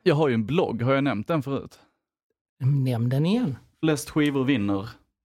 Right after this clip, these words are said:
Speaker 1: punkt wordpress punkt com. Jag lyssnar igenom hela min skivsamling från A till Ö och skriver lite kommentarer om allting. Hållit på med det i fyra år, tror jag, och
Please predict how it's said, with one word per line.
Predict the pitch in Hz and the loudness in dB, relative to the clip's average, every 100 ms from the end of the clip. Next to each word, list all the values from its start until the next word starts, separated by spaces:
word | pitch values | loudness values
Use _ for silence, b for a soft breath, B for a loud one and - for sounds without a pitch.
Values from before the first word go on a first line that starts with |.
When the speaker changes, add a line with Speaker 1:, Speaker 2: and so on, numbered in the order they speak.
| - | -2
Speaker 1:
punkt | 117 110 | -2 0
wordpress | 120 101 - 110 - | 0 -2 -2 -4 -2
punkt | 110 104 | -4 0
com. | 117 98 | 0 2
Jag | 113 | 0
lyssnar | 120 120 120 | 0 -2 -2
igenom | 113 107 | 0 0
hela | 110 117 110 | 0 0 0
min | 107 | -2
skivsamling | - 117 113 98 95 95 | -2 -4 -2 -2 -2 -2
från | 104 | -2
A | 107 | -2
till | 95 101 | -2 -2
Ö | 104 | -2
och | 98 95 | -2 -6
skriver | - 101 95 | -4 -2 -2
lite | 98 - | -4 -6
kommentarer | - 101 98 101 92 95 | -6 -4 -2 -4 -4 -4
om | 92 95 | -4 -4
allting. | 95 98 - B B B - | -6 -6 -8 B B B -4
Hållit | 120 | -2
på | 143 | 0
med | 123 | 0
det | 120 | -2
i | |
fyra | 120 - 131 127 113 | -6 -2 0 2 0
år, | 113 | -2
tror | - 101 | -4 -4
jag, | 101 98 | -2 -4
och | 107 | -6